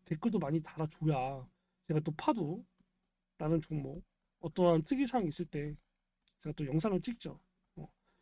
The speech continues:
제가 이 영상 가끔씩 찍는 거 보면은 일 등 주식 티비에, 어, 이 구독과 좋아요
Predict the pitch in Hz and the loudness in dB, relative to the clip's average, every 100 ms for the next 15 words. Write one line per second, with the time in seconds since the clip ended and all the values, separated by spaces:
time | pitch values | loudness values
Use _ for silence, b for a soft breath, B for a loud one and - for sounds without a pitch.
0 | _ - 143 190 208 262 247 185 233 - | _ 10 12 12 12 8 6 4 2 4
1 | 285 294 277 - 170 160 151 240 _ _ | 6 8 8 6 6 8 6 0 _ _
2 | _ - - 277 277 226 185 - 196 151 | _ -16 -2 2 4 2 0 -4 -2 -2
3 | 170 - _ _ _ 151 147 _ _ _ | -2 -8 _ _ _ -16 -16 _ _ _
4 | _ _ _ _ _ - 202 190 - 277 | _ _ _ _ _ -6 -6 -2 6 8
5 | 294 - 269 247 180 190 190 202 254 | 8 10 10 10 10 12 12 10 4